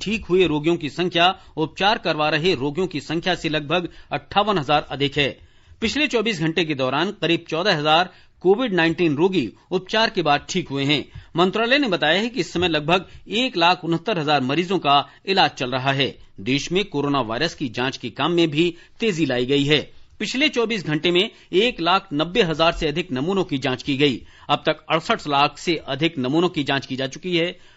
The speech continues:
मंत्रालय ने बताया कि कोरोना की जांच के लिए सरकारी प्रयोगशालाओं की संख्या बढ़ाकर सात सौ बाईस कर दी गई है, जबकि दो सौ उनसठ निजी प्रयोगशालाओं में भी कोरोना की जांच की जा रही है।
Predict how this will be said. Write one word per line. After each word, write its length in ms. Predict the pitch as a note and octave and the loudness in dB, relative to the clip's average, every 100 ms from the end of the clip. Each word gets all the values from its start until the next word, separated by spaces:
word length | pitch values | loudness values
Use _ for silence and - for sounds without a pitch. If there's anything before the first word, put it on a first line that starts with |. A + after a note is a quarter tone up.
| - | -4
मंत्रालय 420 | D3 D#3+ G3 A#3+ | -2 0 2 2
ने 100 | G#3 | 2
बताया 320 | C3 B2 D3+ F#3+ | 0 0 0 0
कि 140 | E3+ | -4
कोरोना 420 | - C3+ D3+ G3+ | -4 -2 0 -2
की 140 | G3+ C3+ | -2 -2
जांच 260 | C#3 D3+ | -2 -2
के 100 | E3+ | -2
लिए 280 | D#3+ F3 G3 - - | 2 2 2 -6 -8
सरकारी 480 | - D#3 F#3 G#3+ B3 | -4 0 0 0 -2
प्रयोगशालाओं 680 | D#3 D#3 D#3+ D#3+ D3 E3 | 0 0 0 -2 2 2
की 220 | E3 E3+ | 2 0
संख्या 380 | E3 C3+ C3 C3 | 0 -4 -4 -2
बढ़ाकर 460 | B2 C3+ D3+ E3 E3 - - | 0 0 2 0 -2 -6 -10
सात 260 | - D#3+ D#3 | 0 2 2
सौ 200 | F3 D3+ | -4 0
बाईस 300 | C3+ C3 - | 0 0 -2
कर 180 | B2+ | -6
दी 120 | A#2+ C3+ | -4 -2
गई 160 | C#3 | 0
है, 260 | C#3 C3 - - - | 2 0 -4 -20 -8
जबकि 320 | C3+ - A#2+ | -6 -4 -6
दो 200 | G#2+ D3+ | -2 -2
सौ 140 | D3+ E3 | -2 -4
उनसठ 460 | C#3+ C#3+ D#3 - | -4 -2 -2 -2
निजी 280 | A#2+ C#3+ G#3+ | -4 -2 -4
प्रयोगशालाओं 680 | - C#3 C#3+ - C3+ D#3+ F3 | -2 -2 -2 -2 -2 0 2
में 140 | E3 | 2
भी 260 | D3 D#3+ D3+ - - | 4 2 2 -8 0
कोरोना 360 | F#3+ G#3 G#3+ F#3+ | 4 4 2 0
की 160 | C#3 | -2
जांच 260 | C3+ C3+ - | -2 -4 -4
की 140 | G3+ | -4
जा 120 | C#3 | -2
रही 260 | A#2+ B2 C#3 | -2 0 2
है। 300 | C#3+ A#2 | 2 0